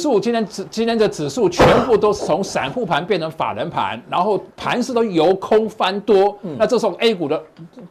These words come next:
Speaker 1: 类股就出现转强了。那他们还有个，有个经验法则可以看，你只要看到新的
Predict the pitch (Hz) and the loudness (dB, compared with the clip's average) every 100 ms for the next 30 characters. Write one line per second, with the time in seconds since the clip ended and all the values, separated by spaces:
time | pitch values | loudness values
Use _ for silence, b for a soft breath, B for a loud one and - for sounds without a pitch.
0 | - 220 269 196 147 123 180 - 165 139 | -16 0 4 4 2 -2 -4 -4 -6 -4
1 | 135 107 92 117 147 - B B 247 233 | -6 -8 -10 -4 -4 -6 B B -2 0
2 | 277 254 214 190 160 143 - 247 247 170 | 0 0 2 0 0 -2 -2 -2 -4 -2
3 | 104 117 127 208 202 202 143 B B - | -4 -4 -4 -4 0 0 0 B B 0
4 | 294 220 220 254 233 - - 320 330 311 | 2 4 2 0 0 -2 -2 0 0 0
5 | 254 | 0